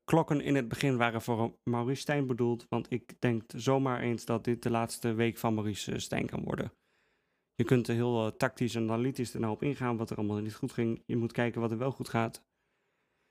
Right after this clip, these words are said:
Er ging, eh, vrij weinig goed. En het is, eh, Ajax die, eh, vandaag, eh, ongelooflijk, eh, slecht weer te pas kwam.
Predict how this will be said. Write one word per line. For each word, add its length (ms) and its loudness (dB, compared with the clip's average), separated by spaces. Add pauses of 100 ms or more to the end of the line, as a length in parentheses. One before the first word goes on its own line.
(100)
Er 120 2
ging, 260 4
eh, 160 2
vrij 340 2
weinig 300 0
goed. 320 -4 (720)
En 80 2
het 120 0
is, 260 -2
eh, 320 0
Ajax 540 -2
die, 400 0
eh, 120 -2
vandaag, 440 -2
eh, 280 -2
ongelooflijk, 720 -2
eh, 180 -2
slecht 300 -2
weer 140 0
te 100 -8
pas 260 -4
kwam. 300 -4